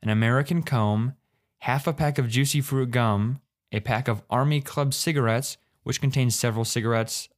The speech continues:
uh, of a different brand that was not Army Club, and a partially used box of matches.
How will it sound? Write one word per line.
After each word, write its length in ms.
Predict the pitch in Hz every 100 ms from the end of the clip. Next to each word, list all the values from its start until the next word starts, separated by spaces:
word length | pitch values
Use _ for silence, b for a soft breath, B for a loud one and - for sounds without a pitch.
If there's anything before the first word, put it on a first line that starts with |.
| -
uh, 40 |
of 240 | 110 104 104
a 40 |
different 300 | 107 107 104
brand 240 | 104 104 107
that 60 | 98
was 140 | 98
not 180 | 107 95
Army 220 | 107 104
Club, 400 | - 117 123 135 _ _ _ _
and 100 | 110
a 60 | 117
partially 500 | - 139 143 143 143
used 320 | 123 120 110
box 260 | 107 101 -
of 60 | 104
matches. 600 | 107 104 95 87 -